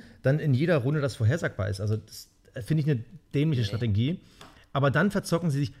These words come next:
Speaker 1: während des wirklichen Safety Cars, weil er dann nochmal kam, nochmal. Und das nicht zum ersten Mal die Saison, sondern man kann rechnerisch sagen, schon zum vierten, fünften Mal. Und das habe ich nicht verstanden.
Speaker 2: Nee, dass sie ihn da nicht reingeholt haben, ich meine, klar, die haben halt gepokert und gesagt, okay,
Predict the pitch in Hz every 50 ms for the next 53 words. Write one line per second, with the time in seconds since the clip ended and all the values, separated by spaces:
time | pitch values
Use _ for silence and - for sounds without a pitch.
0 | - - - - 98 104 139 156 185 185 185 143 160 143 110 123 147 196 226 240
1 | 240 190 165 120 - 123 113 98 - 123 - - 120 135 120 113 117 123 127 113
2 | 123 131 135 123 113 104 - - 147 131 123 143 151 - - - - - - -
3 | - 143 214 269 - - 139 113 104 98 95 - - - - - - - 120 156
4 | 151 - 165 - - 131 127 - - 214 214 - - 156 123 107 104 104 104 110
5 | 104 110 113 135 139 139 135 131 123 123 120 117 - 135 127 127 123 - - 139
6 | 143 160 160 135 135 120 143 135 131 127 110 - 120 139 127 110 - - 175 185
7 | 185 - 151 - - 254 277 - - 143 120 107 107 117 143 147 - - - -
8 | - - - - 101 - 117 98 - - 101 95 92 95 95 - 98 95 - -
9 | 87 90 98 95 85 - - _ _ _ _ _ _ _ _ _ _ _ _ _
10 | _ - - 104 104 104 98 - - - - - - 127 - 156 151 127 123 147
11 | 190 180 151 135 165 180 170 156 143 139 135 131 127 - 135 123 120 - - -
12 | 127 139 165 226 233 - - - - _ - 139 127 165 165 170 165 135 139 131
13 | - - 147 165 - 190 - 143 143 139 135 135 135 135 - 120 127 - 127 131
14 | 160 185 185 -